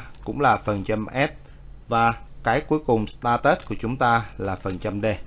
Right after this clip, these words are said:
Chúng ta đóng nó lại. Vậy là chúng ta đã có một câu S Q L.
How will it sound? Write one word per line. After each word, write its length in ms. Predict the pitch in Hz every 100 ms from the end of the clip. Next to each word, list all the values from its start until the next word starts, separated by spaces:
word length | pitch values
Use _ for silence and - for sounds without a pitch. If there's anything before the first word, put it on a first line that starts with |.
| - - - - -
Chúng 80 | 113
ta 120 | 113
đóng 220 | 101 104
nó 60 | 120
lại. 180 | 101 - - - - - - -
Vậy 220 | 117 127
là 160 | 127 123
chúng 200 | 143 160
ta 300 | 151 131 123
đã 280 | 113 92 135
có 320 | 104 101 113 147
một 320 | 104 92 -
câu 220 | 107 104
S 140 | 117 120
Q 180 |
L. 40 | 107